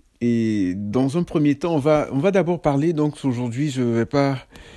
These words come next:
être tellement long, prendre des passages spécifiques et tout, mais d'abord parler un petit peu de, de, de cette épître-là. Cette épître, d'abord Jacques, l'auteur. Euh, il y a, il y a différents Jacques dans la parole de Dieu. Il y a Jacques, par exemple, l'apôtre, le fils de Zébédée, le frère de Jean.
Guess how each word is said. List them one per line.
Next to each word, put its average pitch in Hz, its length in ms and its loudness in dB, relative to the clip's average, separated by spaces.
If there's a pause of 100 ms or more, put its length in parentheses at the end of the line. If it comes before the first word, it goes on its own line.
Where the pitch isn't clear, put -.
(240)
être 120 120 -2
tellement 139 280 2
long, 135 220 2
prendre 139 320 0
des 123 120 2
passages 127 500 0
spécifiques 127 680 -4
et 120 100 2
tout, 196 240 -2 (520)
mais 127 100 0
d'abord 143 320 0
parler 165 240 2
un 180 80 0
petit 151 180 -4
peu 156 200 -2
de, 123 340 0
de, 113 220 -2
de 117 180 -2
cette 143 340 -2
épître-là. 107 720 -2
Cette 131 300 -4
épître, 147 320 -4
d'abord 123 380 0
Jacques, 135 340 -2
l'auteur. 147 600 0 (840)
Euh, 107 640 0
il - 60 -4
y 117 60 4
a, 117 60 2
il 117 40 0
y 123 40 2
a 123 80 2
différents 147 440 0
Jacques 147 280 0
dans 117 100 0
la 104 140 0
parole 110 360 -2
de 104 120 -2
Dieu. 107 260 -4
Il 104 60 0
y 104 80 2
a 98 200 0
Jacques, 120 340 -2
par 110 100 -2
exemple, 117 420 -2
l'apôtre, 117 760 -4
le 104 340 -2
fils 131 540 -6
de 107 120 -2
Zébédée, 107 560 2
le 110 120 -2
frère 117 240 -2
de 104 140 -2
Jean. 127 280 -2